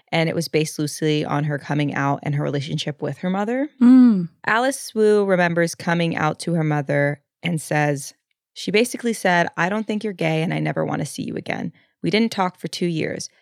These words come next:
Speaker 1: but I
Speaker 2: Oof.
Speaker 1: never doubted her love for me. It had everything to do with her willingness to make changes in her own life to be happy."
Speaker 2: And that is, <sighs> I don't know, like, to what extent the details of this film line up with the details of what's actually going on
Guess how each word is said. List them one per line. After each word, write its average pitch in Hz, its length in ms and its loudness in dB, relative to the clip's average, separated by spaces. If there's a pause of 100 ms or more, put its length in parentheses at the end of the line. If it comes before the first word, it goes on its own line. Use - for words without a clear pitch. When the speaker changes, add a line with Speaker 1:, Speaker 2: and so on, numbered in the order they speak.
Speaker 1:
but 262 140 4
I 170 100 4
Speaker 2:
Oof. - 100 -4
Speaker 1:
never 180 340 0
doubted 165 380 0
her 160 140 -4
love 156 200 -2
for - 140 -6
me. 170 240 -6 (320)
It 180 60 -6
had 170 160 -2
everything 185 360 -2
to - 80 -10
do 170 140 0
with 165 120 0
her 165 100 -2
willingness 156 480 0
to 170 100 -4
make 151 160 0
changes 139 420 -4
in 147 120 -2
her 139 180 -6
own 143 180 -2
life - 240 -8
to - 100 -18
be - 80 -10
happy." - 440 -14 (400)
Speaker 2:
And 233 160 6
that 262 160 6
is, 339 260 -2 (600)
<sighs> - 0 - (500)
I 240 120 2
don't 294 140 6
know, 262 160 8
like, 208 380 2 (160)
to - 200 2
what 208 200 4
extent 208 440 0
the 196 80 2
details 208 880 2
of 196 220 -2
this 185 220 -2
film 196 340 0
line 185 240 0
up 190 260 -4
with 190 220 -4
the 202 80 -6
details 190 680 -2
of 185 120 -8
what's 214 260 -4
actually 190 320 -4
going 190 280 -2
on 190 280 0